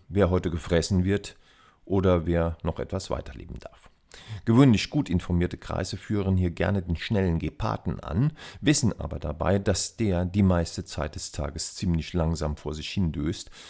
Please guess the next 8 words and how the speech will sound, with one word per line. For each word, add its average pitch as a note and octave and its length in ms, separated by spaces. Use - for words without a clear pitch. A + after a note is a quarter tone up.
um F2+ 160
sich E2 240
dann, C#2+ 380
aber D#2 360
dann D2+ 400
wirklich E2+ 580
richtig - 420
schnell C#2 380